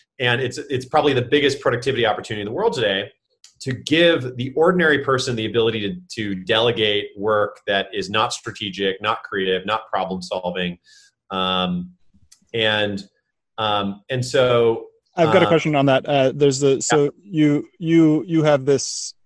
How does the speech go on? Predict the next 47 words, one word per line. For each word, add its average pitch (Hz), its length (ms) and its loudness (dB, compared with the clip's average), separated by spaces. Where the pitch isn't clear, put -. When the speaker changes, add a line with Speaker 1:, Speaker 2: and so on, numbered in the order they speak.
Speaker 2:
vision 147 300 2
in 139 80 2
your 135 140 4
head 131 220 4
of 120 120 4
essentially, 123 440 0
like, 110 280 0
unlimited 139 520 2
productivity. 113 800 -2
Uh, 113 400 -2
and, 120 640 -2
you 131 100 -2
know, 120 120 2
we've, 120 300 -2
we've 131 180 0
been 120 140 -2
promised 156 380 2
that 113 180 2
for 120 100 -2
a 117 40 2
long 113 180 2
time, 113 320 -2
but 110 100 0
then 123 160 2
there's 117 240 2
the 110 380 2
kind 123 240 2
of 110 300 4
normal 131 440 4
response 117 540 2
to 117 100 2
that, 104 240 2
which 107 220 0
is 104 420 0
we 127 260 2
got 123 200 6
more 127 160 -2
productivity, 110 760 2
but 113 260 2
we 113 120 2
stop, 113 340 2
we 120 200 0
continued 117 420 2
to 110 80 -12
do 113 120 2
more 104 200 2
work. 98 360 -2